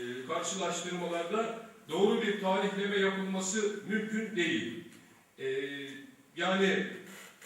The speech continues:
bizim kendi tarihimize ait birçok soru işareti şu anda bizi bekliyor.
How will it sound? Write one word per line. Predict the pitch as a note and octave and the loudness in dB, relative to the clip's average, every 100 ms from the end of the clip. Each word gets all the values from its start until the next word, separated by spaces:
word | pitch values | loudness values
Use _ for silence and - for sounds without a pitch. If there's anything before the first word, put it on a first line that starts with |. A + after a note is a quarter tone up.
| - - _ _ | -20 -20 _ _
bizim | - F3+ A#3+ A#3 F#3+ | -2 2 4 4 4
kendi | F#3 F#3+ G3+ F#3+ | 4 2 0 4
tarihimize | F#3+ G3 G#3 G#3 G#3 A3+ | 6 6 4 2 2 4
ait | A#3 F#3 F3 F#3 G#3+ - - | 4 6 6 6 4 -2 -4
birçok | G3+ B3 A#3 G3 - | 0 0 4 4 4
soru | - D#3+ G#3+ | 0 2 4
işareti | A3 - E3+ D#3+ D#3+ D#3 A#3 A#3 - | 4 4 4 2 2 0 -2 -4 -2
şu | G#3+ | 2
anda | G#3 F#3+ G3+ A3+ A#3 - - | 4 4 2 2 2 -2 -6
bizi | F3+ - G3+ | -4 -2 0
bekliyor. | F3 F3 - C#3+ | 2 0 0 0